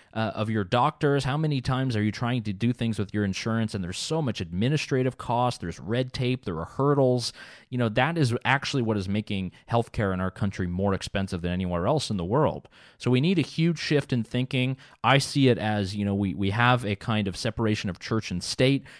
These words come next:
We need to have separation of job and insurance. That's the only way that we can have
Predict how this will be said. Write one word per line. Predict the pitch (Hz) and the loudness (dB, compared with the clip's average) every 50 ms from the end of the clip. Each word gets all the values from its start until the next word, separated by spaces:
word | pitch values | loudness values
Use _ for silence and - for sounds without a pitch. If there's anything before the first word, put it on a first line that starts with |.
| - - | -8 -2
We | 110 113 | 0 2
need | 131 165 170 | 2 2 4
to | 156 139 | 4 2
have | 135 135 131 117 | 2 2 0 -2
separation | - - 113 - 110 110 110 113 - - 104 | -2 -4 -4 -2 0 0 0 0 0 -2 -4
of | 90 87 | -4 -4
job | - - 104 101 104 107 104 101 98 92 - _ - | -2 0 2 4 4 4 4 4 2 0 -2 _ -4
and | 101 101 98 - - | -4 -4 -4 -2 -2
insurance. | 101 92 90 - - - 95 80 - - - - - - _ - - - - | -2 -2 -2 -2 -2 -4 -4 -4 -4 -8 -14 -14 -16 -16 _ -20 -20 -8 -8
That's | 110 - - | -6 -6 -4
the | - 127 - - | -6 -6 -2 2
only | 135 147 165 175 180 156 | 4 4 4 4 4 4
way | 127 123 123 127 | 4 4 4 4
that | 123 113 | 2 2
we | 98 110 120 | 0 -2 -2
can | - 120 117 | -2 -2 -2
have | 110 113 110 107 104 95 - | 0 0 2 2 0 0 -2